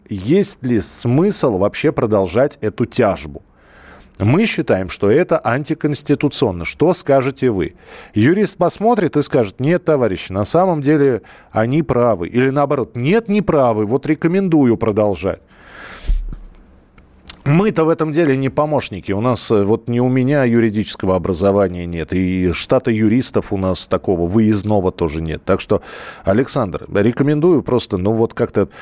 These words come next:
обратите внимание, посмотреть, где бесплатную консультацию для первого обращения могут дать, и с документами приехать и проконсультироваться уже со спецом.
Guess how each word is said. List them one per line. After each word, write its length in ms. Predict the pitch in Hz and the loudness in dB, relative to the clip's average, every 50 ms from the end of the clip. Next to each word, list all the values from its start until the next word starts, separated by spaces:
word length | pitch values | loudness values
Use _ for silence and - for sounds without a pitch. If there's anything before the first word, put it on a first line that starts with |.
| - - - - - - | -20 -20 -20 -20 -6 -4
обратите 500 | - 90 107 131 131 - 165 139 - 98 | -2 0 2 0 0 0 -4 -4 -4 -4
внимание, 560 | 95 110 113 117 123 147 151 135 120 107 87 | -2 -2 0 0 2 2 0 0 0 -2 -2
посмотреть, 540 | - 104 95 - 110 110 - 131 113 85 - | -2 -4 -2 0 -2 0 0 0 -2 -2 -2
где 400 | 95 85 98 120 117 107 95 85 | -4 0 2 4 4 4 2 0
бесплатную 760 | 85 90 85 85 87 95 - - 107 107 98 - 95 90 82 | -2 -6 -4 -4 -4 -4 -2 0 0 0 0 0 -4 -8 -6
консультацию 720 | - 101 92 - 107 101 90 - 101 85 82 - - 85 76 | -6 -6 -4 -2 -2 -2 2 2 0 0 0 -2 -6 -4 -2
для 180 | 76 85 87 | -2 -4 0
первого 320 | - 90 82 85 80 82 82 | 0 0 0 0 0 -2 -2
обращения 560 | 76 85 90 85 - - 98 87 76 78 80 | 0 0 0 0 0 0 -2 -2 -2 -2 -4
могут 320 | 85 85 82 80 90 82 | -4 -2 -2 -2 -4 0
дать, 260 | 90 156 170 156 - | 0 0 0 0 -2
и 20 | 104 | -4
с 120 | 87 78 | -2 -2
документами 580 | 90 95 - 110 104 117 135 120 - 101 92 87 | -2 -2 -2 -2 0 0 -2 0 -2 -4 -4 -4
приехать 540 | - - 101 101 104 131 120 - 107 - 95 | -2 -2 0 2 2 0 0 -2 -6 -6 -4
и 20 | |
проконсультироваться 920 | 82 - 98 - - 92 - - 92 85 - 123 113 98 85 82 - - 87 | -4 -4 -4 -2 -2 -4 -2 -2 -4 -2 0 2 2 2 0 -2 -4 -4 -4
уже 240 | 80 73 90 98 - | -2 0 0 -2 0
со 120 | - 92 | -2 -4
спецом. 520 | - - - 90 - - - 85 76 73 | -6 -4 -6 -6 -6 -4 -6 -6 -6 -8